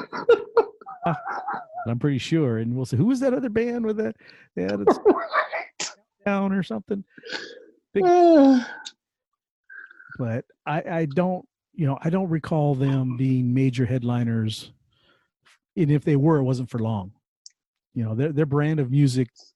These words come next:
Speaker 1: was in and out of
Speaker 2: Yeah, and happened pretty fast. They did Boogie Motel and, uh, something Tight Shoes after that, both studio albums that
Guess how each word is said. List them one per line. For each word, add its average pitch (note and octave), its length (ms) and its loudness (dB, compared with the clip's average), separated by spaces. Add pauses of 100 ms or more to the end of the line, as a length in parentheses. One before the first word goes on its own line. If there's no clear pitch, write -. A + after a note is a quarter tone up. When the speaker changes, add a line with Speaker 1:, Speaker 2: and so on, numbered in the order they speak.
Speaker 1:
was C3+ 260 -2
in D#3 300 2
and C#3+ 140 -4
out C3 160 -4
of B2+ 100 -8 (840)
Speaker 2:
Yeah, D#3 240 6
and C#3+ 100 2
happened F#3 220 0
pretty F#3 200 4
fast. - 760 0
They D3+ 100 4
did D#3 240 4
Boogie E3+ 240 4
Motel E3 600 4
and, B2 280 -6 (580)
uh, G#2+ 500 0 (160)
something C3+ 340 -4
Tight D3 260 2
Shoes D3+ 640 6
after B2+ 220 0
that, C3 260 4
both C#3 180 4
studio C#3 380 4
albums A2+ 420 0 (100)
that - 200 4